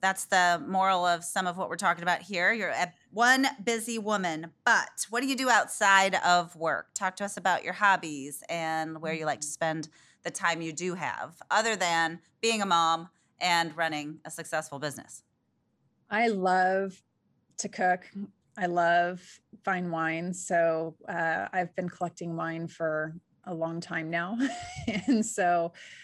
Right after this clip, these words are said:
Speaker 2: uh, we, we do a lot of wine tasting. We'll have, you know, groups of friends over, do gourmet wine dinners. And so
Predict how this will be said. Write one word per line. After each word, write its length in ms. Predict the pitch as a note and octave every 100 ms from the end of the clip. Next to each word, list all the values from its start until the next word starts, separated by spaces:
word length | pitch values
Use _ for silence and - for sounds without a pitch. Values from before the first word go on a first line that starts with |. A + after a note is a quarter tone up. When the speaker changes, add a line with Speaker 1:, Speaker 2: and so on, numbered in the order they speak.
| - -
Speaker 2:
uh, 380 | F3+ E3+ E3 D#3+
we, 460 | F#3+ F#3 F3+ F3 F#3
we 120 | F#3+
do 180 | F3+ F#3
a 20 |
lot 220 | E3+ F3
of 80 | F#3
wine 260 | E3+ E3+ F3
tasting. 840 | F3+ E3 - F3 E3+ E3 E3 E3+ - - _ -
We'll 140 | F3+
have, 500 | F3 F3 E3 E3 D#3+ - _
you 140 | G#3
know, 80 | G3
groups 300 | F3+ F#3 F#3
of 80 | F3+
friends 280 | F3 E3+ E3+
over, 300 | E3+ E3 E3
do 160 | F3
gourmet 340 | E3+ E3+ E3+ E3+
wine 280 | D#3+ D#3 D#3
dinners. 540 | D#3 D#3 D#3 D#3+ -
And 200 | E3+ E3
so 520 | - E3+ E3 D#3+ D#3+